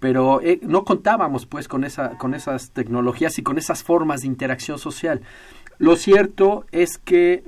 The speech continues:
por ejemplo, si hay similitudes, es que se sigue nombrando a, al, al desastre como un fenómeno natural, ¿no?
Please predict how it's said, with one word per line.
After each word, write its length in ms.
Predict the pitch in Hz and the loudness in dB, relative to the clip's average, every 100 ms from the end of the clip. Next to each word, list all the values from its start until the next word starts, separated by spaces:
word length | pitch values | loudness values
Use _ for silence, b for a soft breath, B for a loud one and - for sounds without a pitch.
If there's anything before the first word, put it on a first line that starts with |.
| - | -6
por 160 | 143 135 | -2 0
ejemplo, 640 | 147 156 - 160 170 170 | 0 -2 2 2 2 0
si 220 | - 156 | -2 2
hay 300 | 165 170 160 | 6 6 4
similitudes, 840 | - 151 139 131 123 160 160 175 165 | 0 0 2 2 2 2 2 0 -2
es 120 | - | -6
que 100 | 143 | -6
se 160 | - | -6
sigue 380 | 127 185 160 156 | -6 -6 -4 -2
nombrando 580 | 139 131 139 147 139 123 | -2 -2 0 -2 -2 -4
a, 140 | 107 - | -6 -8
al, 480 | 113 113 110 98 - | -8 -8 -8 -12 -12
al 180 | 113 117 | -8 -6
desastre 540 | 120 - 139 - 139 | -6 -6 -8 -6 -8
como 160 | 127 127 | -6 -6
un 80 | 131 | -4
fenómeno 420 | 127 127 120 107 | -6 -4 -6 -6
natural, 540 | 95 98 110 107 95 - | -10 -10 -10 -10 -12 -10
¿no? 280 | 139 311 | -10 -8